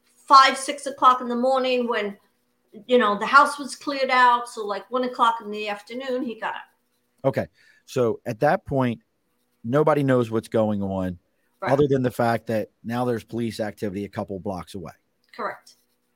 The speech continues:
Speaker 2: I grew up in Baltimore. You growing up in New York City, we know that it don't matter what day of the week it is and what block you live on. There's police activity. There's something.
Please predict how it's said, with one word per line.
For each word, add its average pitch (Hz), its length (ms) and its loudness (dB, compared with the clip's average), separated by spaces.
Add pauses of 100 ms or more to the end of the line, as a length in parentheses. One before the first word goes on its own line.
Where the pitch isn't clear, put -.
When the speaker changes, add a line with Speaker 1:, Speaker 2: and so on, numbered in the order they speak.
(160)
Speaker 2:
I 151 120 4
grew 143 200 4
up 120 100 2
in 123 100 2
Baltimore. 117 680 2 (480)
You 151 180 -6
growing 139 300 4
up 127 120 -2
in 127 80 -2
New 120 120 0
York 120 200 2
City, 110 280 -2
we 139 180 2
know 139 260 6
that 113 240 2 (320)
it 165 160 0
don't 131 220 2
matter 110 260 0
what 104 200 -2
day 107 160 -2
of 101 60 -2
the 101 60 -4
week 98 280 -8
it 98 100 -8
is 98 240 -10
and 107 140 -8
what 104 180 -4
block 98 320 -4
you 101 120 -6
live 92 260 -8
on. 90 100 -6
There's 113 200 0
police 98 340 -8
activity. 78 420 -10
There's 107 220 -2
something. 73 320 -10